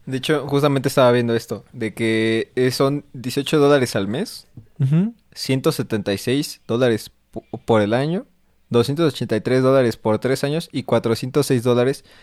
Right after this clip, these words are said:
Speaker 1: ya permanente.
Speaker 2: Ok.
Speaker 1: Vuelvo a lo mismo. Llegas a la concesionaria a comprar tu B M W
Speaker 2: Ujú.
Speaker 1: y tienes de dónde escoger, tienes del menos equipado al más equipado.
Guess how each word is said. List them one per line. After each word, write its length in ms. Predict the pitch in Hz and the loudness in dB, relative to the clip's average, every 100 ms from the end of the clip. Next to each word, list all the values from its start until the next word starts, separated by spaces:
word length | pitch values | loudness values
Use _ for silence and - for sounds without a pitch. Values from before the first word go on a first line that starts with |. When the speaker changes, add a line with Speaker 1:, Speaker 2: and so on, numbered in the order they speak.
| _ _ - | _ _ -8
Speaker 1:
ya 220 | - 113 123 | -2 0 0
permanente. 600 | 107 107 113 113 - _ _ _ _ _ - | -2 -2 -4 -6 -10 _ _ _ _ _ -6
Speaker 2:
Ok. 200 | 127 - 113 113 _ _ _ _ _ _ _ _ _ _ _ _ _ _ _ - | -4 0 -2 -4 _ _ _ _ _ _ _ _ _ _ _ _ _ _ _ -14
Speaker 1:
Vuelvo 460 | 127 110 131 131 147 | -8 2 4 6 4
a 40 | |
lo 80 | 135 | 4
mismo. 380 | 135 123 98 - _ _ _ _ _ _ _ | 2 -2 -4 -8 _ _ _ _ _ _ _
Llegas 500 | 135 131 147 170 - | -2 2 4 4 4
a 60 | 127 | 2
la 140 | 117 | 2
concesionaria 840 | 120 107 107 113 117 139 160 185 - _ _ _ _ | 0 -4 -4 -2 0 2 2 -2 -8 _ _ _ _
a 100 | 117 | -8
comprar 300 | - 107 131 | -6 -2 0
tu 80 | 135 | 0
B 80 | 143 | 2
M 120 | 143 | 4
W 300 | 127 110 113 | 4 2 2
Speaker 2:
Ujú. 1040 | 139 175 214 _ _ _ 131 - 135 131 151 | 2 0 -4 _ _ _ -4 -2 -2 -2 -2
Speaker 1:
y 100 | 127 | -2
tienes 320 | 135 139 147 | 0 2 4
de 100 | 135 | 4
dónde 220 | 123 131 | 2 2
escoger, 420 | 127 131 123 117 - _ - | -2 -4 -8 -8 -10 _ -4
tienes 240 | 143 131 113 | 0 0 2
del 220 | 113 110 | 0 0
menos 360 | 135 160 175 131 | 2 2 0 -2
equipado 480 | 131 - 147 165 | -4 2 4 4
al 100 | 147 | 2
más 260 | 127 131 - | 2 -2 -4
equipado. 440 | - 104 127 110 | -8 -6 -6 -6